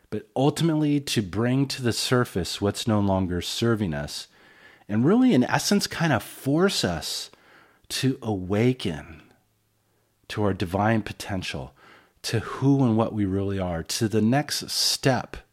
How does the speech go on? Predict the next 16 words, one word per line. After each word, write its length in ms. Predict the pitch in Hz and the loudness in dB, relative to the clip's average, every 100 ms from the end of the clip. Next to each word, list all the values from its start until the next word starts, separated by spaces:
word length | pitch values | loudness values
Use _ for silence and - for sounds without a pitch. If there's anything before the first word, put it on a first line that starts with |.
| _ _ _ _ _ - | _ _ _ _ _ -8
of 140 | 101 | 0
our 100 | 104 | 0
spiritual 720 | 95 - - 123 117 131 113 - | 2 0 4 4 4 0 -2 0
evolution 680 | 107 104 101 104 107 - 87 | 0 2 2 2 0 0 -4
and 100 | 82 | -4
unfolding. 840 | 80 82 - 76 80 76 - 78 _ _ _ _ _ - - - _ _ _ _ _ _ - | -6 -6 -8 -8 -6 -8 -14 -20 _ _ _ _ _ -20 -20 -20 _ _ _ _ _ _ -2
And 180 | 113 113 | 0 2
so, 420 | - 123 123 - _ _ _ _ _ _ _ | 2 2 0 -4 _ _ _ _ _ _ _
take 260 | - 202 247 | -2 -2 0
some 240 | - 180 | 0 0
time 680 | - - 123 104 101 85 80 | 0 -6 -4 -2 -2 -4 -8
to 320 | - - 101 92 | -8 -4 -2 -2
just 500 | 131 131 - - - | 0 0 -2 -8 -10
sit 380 | - - 180 | -4 -2 -4
back 460 | - 92 82 80 - - | -4 -6 -6 -10 -16 -10
and 420 | 101 98 87 | -4 -2 -4